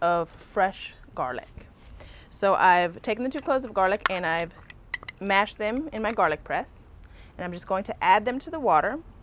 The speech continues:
With the garlic, it's best if you let it sit for about an hour so the, the oils can really permeate the water.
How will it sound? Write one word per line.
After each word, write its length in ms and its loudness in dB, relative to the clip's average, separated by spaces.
With 140 -2
the 80 0
garlic, 480 6
it's 160 -8
best 260 0
if 120 -16
you 100 -4
let 160 0
it 140 -4
sit 360 -4
for 120 -4
about 240 2
an 140 -6
hour 360 0
so 160 -6
the, 180 -2
the 200 0
oils 240 4
can 160 -14
really 260 -4
permeate 600 -4
the 80 -8
water. 420 -4